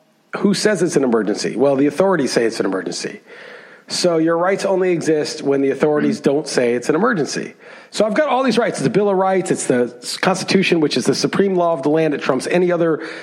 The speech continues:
Speaker 1: legislative or executive law. Can't violate the Constitution unless there's an emergency that we can unilaterally declare. Oh, wait a second. So my rights only exist in the event that the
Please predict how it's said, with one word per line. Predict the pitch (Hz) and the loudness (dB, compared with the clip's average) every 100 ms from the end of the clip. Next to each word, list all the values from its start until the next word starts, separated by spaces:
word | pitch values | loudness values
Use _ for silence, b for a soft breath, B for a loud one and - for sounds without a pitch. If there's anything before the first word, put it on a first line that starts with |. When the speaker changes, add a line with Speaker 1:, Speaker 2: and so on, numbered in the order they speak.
| B 139 | B -2
Speaker 1:
legislative | 156 160 - 160 160 160 131 | 0 0 0 2 2 0 0
or | 113 104 | 0 0
executive | 123 120 151 160 160 135 | -2 -2 0 0 0 0
law. | 147 143 143 - - - | 0 0 -2 -6 -16 -6
Can't | - 175 | -2 0
violate | 160 156 160 | 0 0 -2
the | |
Constitution | - 143 - 143 147 127 B B B B - | -2 -4 0 0 2 -2 B B B B -6
unless | 135 131 | -2 0
there's | 131 127 | 0 2
an | |
emergency | 156 226 196 - 151 | 2 2 0 2 2
that | 135 139 | 2 2
we | 139 | 0
can | 131 123 | 2 2
unilaterally | 127 120 113 107 104 | 2 2 2 0 -2
declare. | 95 - 101 - - B B B B B B B _ - | -2 -2 -2 -4 -10 B B B B B B B _ 0
Oh, | |
wait | 180 214 | 0 2
a | |
second. | - 117 110 | 0 -2 0
So | 170 151 | 0 0
my | 160 151 | 0 0
rights | 165 190 214 - | 2 0 -2 0
only | 196 214 | 0 0
exist | 202 156 147 - - | 0 0 0 -2 -6
in | 147 | 0
the | 143 | 0
event | 135 196 139 135 - B B B B _ _ - | 2 0 0 -4 -6 B B B B _ _ -2
that | 143 143 - 165 | 0 0 -4 -2
the | 139 139 131 123 | 0 2 0 -2